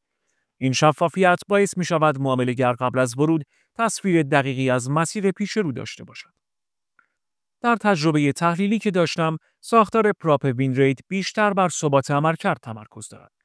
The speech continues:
تا سودهای هیجانی کوتاه مدت. اگر معامله‌گری بتواند با ریسک کنترل شده و پایبندی به پلن معاملاتی حرکت کند، احتمال عبور از مرحلهٔ ارزیابی منطقی به نظر می‌رسد. این دقیقاً همان رویکردی است که در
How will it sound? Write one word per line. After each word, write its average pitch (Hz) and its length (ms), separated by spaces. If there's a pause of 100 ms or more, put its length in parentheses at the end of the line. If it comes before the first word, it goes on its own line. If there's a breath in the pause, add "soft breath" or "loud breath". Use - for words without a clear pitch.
(260)
تا 190 140
سودهای 127 560
هیجانی 156 560
کوتاه 170 380
مدت. - 380 (600)
اگر 127 260
معامله‌گری 180 640
بتواند 185 580
با 139 100
ریسک 135 320
کنترل 175 420
شده 196 300
و 185 200
پایبندی 135 500
به 127 120
پلن 208 340
معاملاتی 196 540
حرکت 202 360
کند، 160 300 (380)
احتمال 127 440
عبور 120 280
از 120 180
مرحلهٔ 180 480
ارزیابی 135 540
منطقی 165 460
به 113 100
نظر 107 300
می‌رسد. - 360 (840)
این 127 200
دقیقاً 123 380
همان 127 420
رویکردی 165 440
است 170 120
که 175 80
در 165 160